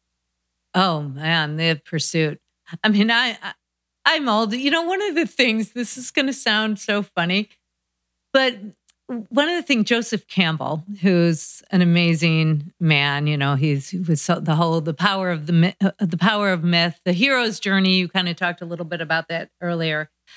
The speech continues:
And one of the things that he talked about was, you know, he said, as you get older, like, he embraces getting older. And I've always, I've never had a fear for some reason of getting older. And I never understood why.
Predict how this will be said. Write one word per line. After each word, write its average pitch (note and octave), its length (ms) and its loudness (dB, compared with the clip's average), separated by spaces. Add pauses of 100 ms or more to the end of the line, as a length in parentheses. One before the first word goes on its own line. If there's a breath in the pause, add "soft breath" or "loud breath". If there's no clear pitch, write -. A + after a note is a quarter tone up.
(720 loud breath)
And A#3+ 300 -2 (120)
one C4+ 260 -4
of G4 140 -10
the B3+ 140 -6
things A#3+ 320 -2
that G3+ 120 -2
he F3+ 120 -2
talked F3+ 440 -4
about D3+ 480 -4
was, F3+ 680 -2 (560)
you A3 120 2
know, A#3 100 4
he A3 120 4
said, G#3 420 -2 (680)
as A#3+ 260 2
you C#4+ 140 2
get D#4 360 -2 (440)
older, A3+ 600 2
like, G3+ 220 -2
he C#4 220 0
embraces G3+ 580 0
getting F3 340 0
older. F3 300 2
And F3 100 0
I've A3+ 180 0
always, G#4+ 280 4
I've D4 120 -2
never F4+ 300 -2
had E4+ 200 -2
a C#4+ 80 -2
fear B3 480 2
for D4+ 160 -4
some D4 240 -2
reason C#4 340 0
of G3 140 -2
getting G#3+ 300 0
older. F3+ 280 0
And F3 120 0
I F#3 80 0
never A#3+ 340 0
understood A3+ 600 -2
why. E3+ 440 0